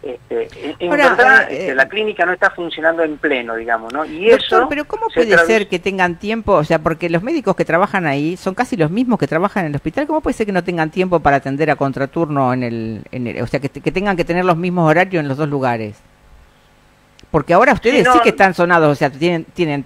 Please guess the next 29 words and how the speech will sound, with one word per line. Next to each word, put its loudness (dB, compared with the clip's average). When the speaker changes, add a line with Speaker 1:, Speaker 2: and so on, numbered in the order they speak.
Speaker 2:
todo 6
el 4
pami 2
metido -2
ahí, 2
toda 4
la 6
guardia 4
de 2
emergencia. -4
Si 0
uno 4
quiere 0
el -4
fin -6
de 2
semana 2
ir 0
a 4
hacer -4
una, 2
una 0
consulta, 2
si -2
es 2
de 4
pami, 4
por -2
ejemplo, -2